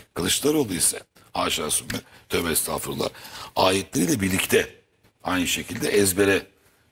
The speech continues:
e, bildiğini söylemişti. Bu, e, kar topu gibi büyüdü irticai faaliyetleri. Geldik en sonunda peygamber torunu bilmem ne türbesi var.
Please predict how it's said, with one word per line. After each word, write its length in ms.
e, 200
bildiğini 300
söylemişti. 560
Bu, 120
e, 140
kar 240
topu 280
gibi 220
büyüdü 380
irticai 540
faaliyetleri. 600
Geldik 420
en 140
sonunda 600
peygamber 580
torunu 380
bilmem 440
ne 60
türbesi 580
var. 140